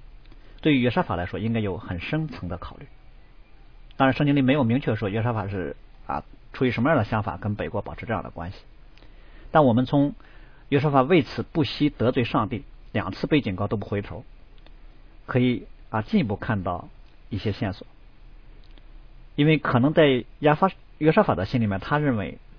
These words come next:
他跟北国这样的保持关系呢，是一个很属灵的想法。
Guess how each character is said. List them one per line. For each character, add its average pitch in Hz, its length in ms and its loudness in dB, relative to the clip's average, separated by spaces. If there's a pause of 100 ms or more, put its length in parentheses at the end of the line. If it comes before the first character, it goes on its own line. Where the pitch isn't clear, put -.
(100)
他 - 100 -6
跟 143 160 -2
北 92 160 -2
国 104 160 -2
这 113 100 -4
样 104 140 0
的 76 280 -4 (380)
保 78 140 -2
持 - 100 -6
关 117 220 2
系 107 100 -6
呢， 76 200 -6 (440)
是 - 220 -6
一 - 20 -2
个 101 140 -4
很 110 240 -4
属 - 220 -6
灵 87 140 -8
的 101 120 -4
想 - 180 -10
法。 - 140 -16